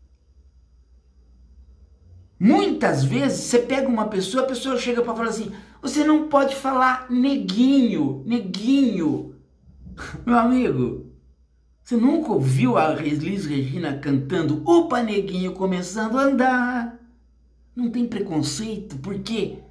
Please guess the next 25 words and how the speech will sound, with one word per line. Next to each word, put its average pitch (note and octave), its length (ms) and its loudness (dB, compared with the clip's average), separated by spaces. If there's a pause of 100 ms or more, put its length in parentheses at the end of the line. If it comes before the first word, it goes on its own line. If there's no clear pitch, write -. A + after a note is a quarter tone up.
(380)
Porque - 340 -6
isto - 420 -4
é G3 300 -4
a - 80 -6
cultura E3+ 480 -4
brasileira. D3+ 960 2 (1160)
Eu - 80 -6
jogo B3 260 4
basquete A3+ 540 0
com D3 340 -2
pessoas C3+ 540 0
negras G3+ 380 -2
e A3 40 -2
a G#3+ 60 0
gente A#3 180 -2
chama, G3 380 0
"Oi, C#4 160 2
negão." B3+ 720 0 (440)
E F#3 80 -8
se B3+ 120 -2
ele C4+ 100 2
é B3 40 2
menor, G3 480 2
"Oi, C4+ 180 4
neguinho." A#3 840 0